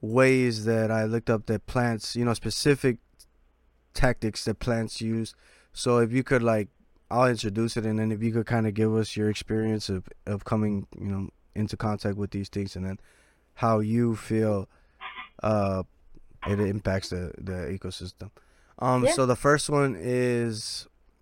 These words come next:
Speaker 1: it says, uh, "Certain invasive plant species utilize unique visual or chemical cues to attract pollinators away from native plants." So that's interesting. So how does a plant convince this bee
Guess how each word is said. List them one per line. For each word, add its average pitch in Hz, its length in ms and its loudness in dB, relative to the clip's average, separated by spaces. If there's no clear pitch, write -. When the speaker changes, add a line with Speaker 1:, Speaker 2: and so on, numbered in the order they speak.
Speaker 1:
it 104 100 -6
says, 117 480 2
uh, 107 260 -2
"Certain 143 600 0
invasive 117 500 -2
plant 113 240 -4
species 107 460 -4
utilize 117 480 0
unique 120 260 -2
visual 123 380 0
or 110 160 0
chemical 113 400 -2
cues 113 340 -4
to 104 80 -4
attract 101 400 -2
pollinators 104 580 0
away 113 380 2
from 107 240 -4
native 123 260 2
plants." 87 440 -12
So - 100 -10
that's 127 180 0
interesting. 101 520 -2
So 123 140 0
how 139 180 6
does 151 180 6
a 135 60 4
plant 143 600 2
convince 127 540 0
this 117 240 0
bee 123 480 2